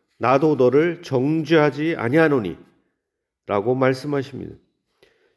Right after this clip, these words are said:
여기서 정죄한다는 말은 유죄 판결을 내린다는 의미입니다. 의의 재판장으로서 간음죄로 이 여인에게 사형 선고를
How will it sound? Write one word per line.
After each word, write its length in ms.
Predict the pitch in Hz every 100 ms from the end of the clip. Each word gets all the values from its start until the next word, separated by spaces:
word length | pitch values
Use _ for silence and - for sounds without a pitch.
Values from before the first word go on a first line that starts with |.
| -
여기서 500 | 131 170 180 175 151
정죄한다는 680 | 147 151 170 175 160 165 160
말은 300 | 156 151 131
유죄 320 | 139 175 175
판결을 460 | 180 170 165 160 131
내린다는 600 | 123 156 147 139 143 123
의미입니다. 460 | 127 117 82 73 - _ _ _ _ _ _ _
의의 340 | 131 156 175 175
재판장으로서 1040 | 160 160 175 170 165 151 113 101 - 78 _ _ _ _ _ _ _ _ _ _ _
간음죄로 680 | - 139 170 180 170 143 117
이 200 | 143 156
여인에게 460 | 127 170 160 147 123
사형 500 | - 180 190 185 180
선고를 720 | 180 170 160 156 175 175